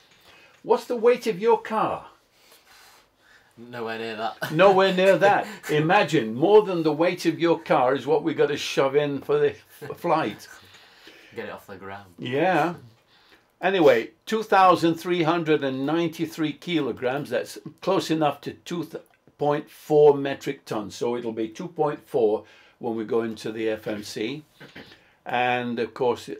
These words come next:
Speaker 1: there's the trip and taxi, just a little over two metric tons. But no tankering recommended. And down here, this is the, the route, and I'll put this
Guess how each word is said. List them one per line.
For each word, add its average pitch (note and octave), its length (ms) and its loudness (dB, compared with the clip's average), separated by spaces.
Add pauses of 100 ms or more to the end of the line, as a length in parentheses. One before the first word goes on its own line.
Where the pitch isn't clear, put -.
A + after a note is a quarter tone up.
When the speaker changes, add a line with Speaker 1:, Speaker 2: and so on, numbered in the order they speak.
Speaker 1:
there's C3+ 260 -4
the A2 100 -8
trip - 320 -6
and A2+ 200 -8
taxi, A2+ 580 -8 (240)
just D3+ 300 -8
a - 20 -6
little C3 400 -8
over A#2+ 180 -4
two C#3 240 -6
metric F#2+ 520 -12
tons. D#2+ 420 -16 (560)
But - 200 -4 (220)
no A3+ 240 -2
tankering D3+ 600 -2
recommended. F2 760 -6 (2000)
And A#2 220 -6
down F3 320 4
here, F3+ 380 2 (360)
this F3 440 -2
is E3+ 260 0
the, C3+ 480 -2
the A2 220 0
route, C3+ 560 -2 (400)
and B2 280 -2
I'll G#2+ 180 0
put - 340 0
this D#3 340 2